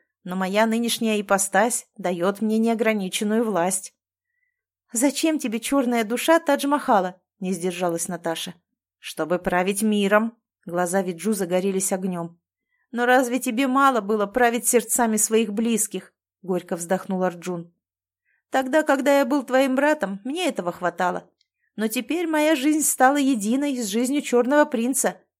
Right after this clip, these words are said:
и отныне мне нужна власть». Слушая эту безумную речь, Арджун сник,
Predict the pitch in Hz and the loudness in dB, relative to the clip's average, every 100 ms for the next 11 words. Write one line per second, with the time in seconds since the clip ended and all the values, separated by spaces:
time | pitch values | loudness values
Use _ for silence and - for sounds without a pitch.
0 | _ - 165 190 190 185 202 233 247 202 | _ -4 -4 -2 -6 -4 -4 -2 -2 -2
1 | 202 220 226 247 269 294 208 202 - - | 0 -2 2 2 2 4 4 2 -2 -8
2 | _ _ _ _ _ _ _ - - 294 | _ _ _ _ _ _ _ -14 -2 0
3 | 330 320 294 220 226 202 202 196 185 170 | 2 2 2 0 -2 -2 -2 -2 -2 -4
4 | 170 220 254 - _ _ _ - 208 196 | -2 -2 -4 -10 _ _ _ -6 -4 -2
5 | 269 269 - 208 175 - | -2 -2 -2 -2 -4 -8